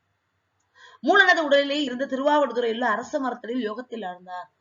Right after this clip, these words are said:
மூலன் உடலில் இருந்தமையால் அவரை திருமூலர் என்று அழைத்தனர். அவ்வாறு யோகத்தில் இருந்து ஆண்டுக்கு ஒரு முறை விழித்திலிருந்து ஒரு பாடல் வீதம் இயற்றி மூவாயிரம் பாடல்கள் பாடினார். இப்பாடல்களோட தொகுப்பு தான் திருமந்திரங்கிறாங்க. ஏற்கனவே பார்த்த செய்திகள் தான் இந்த இலக்கிய வரலாறும் அப்படியே மீண்டும் வந்திருக்கு.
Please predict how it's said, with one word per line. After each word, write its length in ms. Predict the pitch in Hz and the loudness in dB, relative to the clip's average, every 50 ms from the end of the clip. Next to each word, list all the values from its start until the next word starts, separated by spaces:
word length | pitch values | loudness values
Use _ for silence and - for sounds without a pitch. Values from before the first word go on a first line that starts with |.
| _ _ _ _ _ | _ _ _ _ _
மூலன் 280 | - 294 381 415 381 359 | -4 -2 0 2 2 0
உடலில் 340 | 339 277 277 285 302 285 254 | 0 -2 -2 -4 -4 -4 -6
இருந்தமையால் 420 | 247 240 247 247 226 226 254 269 | -6 -6 -6 -6 -4 -2 -2 -2
அவரை 220 | 277 247 220 208 - | -4 -4 -8 -10 -8
திருமூலர் 380 | 247 262 285 285 277 262 247 | -8 -6 -6 -6 -6 -6 -6
என்று 200 | 220 208 214 202 | -8 -8 -8 -10
அழைத்தனர். 480 | 190 190 190 _ 196 196 196 196 196 - _ | -10 -10 -12 _ -10 -8 -8 -10 -10 -12 _
அவ்வாறு 360 | - - 214 262 285 320 294 | -12 -4 -2 -2 0 0 -2
யோகத்தில் 340 | 240 226 240 254 240 240 226 | -4 -6 -6 -8 -8 -10 -10
இருந்து 200 | 214 220 240 240 | -10 -8 -6 -4
ஆண்டுக்கு 400 | 214 220 254 262 277 - - 254 | -4 -4 -4 -6 -8 -8 -8 -8
ஒரு 120 | 226 220 | -6 -6
முறை 160 | 208 214 226 | -8 -10 -10
விழித்திலிருந்து 520 | 220 208 208 - - 208 202 214 254 320 320 | -12 -12 -14 -14 -14 -14 -12 -10 -10 -8 -8
ஒரு 240 | 254 233 226 233 | -8 -8 -8 -8
பாடல் 300 | - 220 214 220 233 233 | -6 -6 -4 -4 -6 -8
வீதம் 260 | 202 196 196 262 302 269 | -14 -12 -10 -8 -8 -8
இயற்றி 280 | 220 220 - - 294 | -10 -12 -12 -12 -12
மூவாயிரம் 520 | 254 220 214 226 240 240 226 214 202 170 156 | -12 -12 -8 -6 -4 -2 -2 -4 -4 -8 -12
பாடல்கள் 360 | 175 185 202 220 240 226 - | -16 -18 -16 -16 -18 -16 -14
பாடினார். 420 | - 190 180 180 180 190 185 - _ _ - - _ - | -12 -12 -14 -14 -14 -14 -14 -14 _ _ -20 -20 _ -10
இப்பாடல்களோட 600 | 277 302 - 269 247 254 269 269 262 254 240 220 | -10 -4 0 2 2 4 2 0 -2 -4 -6 -8
தொகுப்பு 280 | - 196 175 185 - 185 | -10 -14 -18 -18 -10 -8
தான் 160 | 208 220 214 | -8 -6 -6
திருமந்திரங்கிறாங்க. 800 | 202 185 190 196 196 185 185 185 185 185 185 180 175 170 175 185 190 175 - - - - - | -8 -12 -14 -14 -14 -14 -14 -14 -14 -14 -16 -16 -18 -16 -14 -14 -14 -14 -14 -18 -20 -20 -10
ஏற்கனவே 380 | - 233 254 233 254 262 262 254 | -8 -8 -6 -4 -2 -4 -2 0
பார்த்த 300 | 233 220 233 233 240 254 | 0 -2 -2 -2 -4 -8
செய்திகள் 360 | 254 226 202 190 196 196 202 | -8 -8 -10 -10 -10 -8 -8
தான் 100 | 220 233 | -8 -8
இந்த 200 | 220 208 226 226 | -8 -8 -8 -8
இலக்கிய 300 | 208 202 208 208 - 208 | -8 -8 -10 -12 -10 -10
வரலாறும் 280 | 196 180 180 180 208 214 | -10 -10 -10 -12 -12 -14
அப்படியே 460 | 196 165 190 202 208 220 226 226 233 | -14 -12 -10 -8 -6 -4 -4 -6 -6
மீண்டும் 360 | 220 202 202 208 208 214 208 | -8 -12 -12 -12 -12 -10 -10
வந்திருக்கு. 480 | 185 170 170 170 175 165 160 - 180 | -10 -10 -10 -10 -12 -12 -12 -12 -12